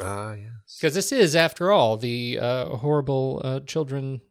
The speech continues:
Speaker 2: spectacular.
Speaker 1: That's right. That's right.
Speaker 2: Uh, these were horrible children.
Speaker 1: John Franklin is a creepy little dude. <laughs>
Speaker 2: Yeah.
Speaker 1: Yeah, he's just five feet tall, and, uh, he's, uh, but he was, like, twenty-three, I think, or twenty-three, twenty-four when they made the movie.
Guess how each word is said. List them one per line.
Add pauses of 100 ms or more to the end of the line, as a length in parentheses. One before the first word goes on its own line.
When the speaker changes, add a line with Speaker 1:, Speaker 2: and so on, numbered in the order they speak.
Speaker 2:
spectacular. (280)
Speaker 1:
That's
right.
That's
right. (240)
Speaker 2:
Uh,
these
were
horrible
children. (640)
Speaker 1:
John
Franklin (200)
is
a
creepy
little
dude.
<laughs> (520)
Speaker 2:
Yeah. (320)
Speaker 1:
Yeah,
he's
just
five
feet
tall,
and,
uh, (120)
he's,
uh,
but
he
was,
like,
twenty-three,
I
think, (120)
or
twenty-three,
twenty-four
when
they
made
the
movie.